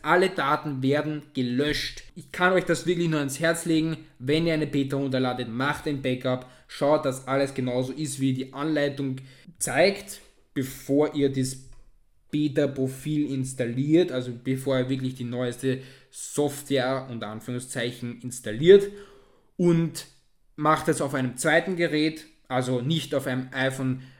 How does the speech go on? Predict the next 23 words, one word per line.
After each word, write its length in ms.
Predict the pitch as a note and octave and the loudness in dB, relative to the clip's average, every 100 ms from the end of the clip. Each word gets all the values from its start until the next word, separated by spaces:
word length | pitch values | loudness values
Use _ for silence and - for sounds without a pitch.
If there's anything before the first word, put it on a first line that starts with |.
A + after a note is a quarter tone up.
| _ _ _ _ | _ _ _ _
zwölf 400 | - D#3 C#3 C3+ | 2 4 4 2
Pro, 380 | - C#3+ E3+ F#3 | -4 4 8 8
das 220 | G3+ C3 | 6 0
ihr 220 | D3 C3 | 0 -2
täglich 380 | C3+ D#3 D#3 C#3 | 2 2 2 -2
für 120 | - | -2
die 100 | C3+ B2+ | -4 -2
Arbeit 320 | C3+ E3 C#3+ | 0 0 2
oder 140 | C3+ | -2
für 120 | C3 | 0
die 120 | C3 B2 | -4 -4
Schule 300 | - F3+ F3+ | 0 2 4
nutzt, 400 | F3+ F3+ - - - - - | 2 0 -6 -14 -20 -20 -18
sondern 260 | - D#3 C#3+ | -2 0 2
auf 160 | C3+ C3 | 0 0
einem 280 | C3 B2+ | -4 -2
iPhone 840 | C3 C3 C3+ C3 C3 B2+ B2+ B2 - _ _ _ - | -2 -2 0 -2 0 0 -2 -6 -16 _ _ _ 0
elf 680 | D#3+ F3 F3 - - - C3+ | 2 4 2 -4 -16 -14 -6
oder 240 | B2+ B2 | -2 0
iPhone 640 | C3 B2+ B2+ B2 A#2+ A#2 - _ _ _ _ - | 0 -2 -4 -6 -8 -10 -18 _ _ _ _ -4
zehn 360 | E3+ E3 E3+ | 0 4 4
oder 200 | D#3+ D#3 | 4 2
so, 420 | D3+ E3+ E3 E3 | 2 -2 0 -2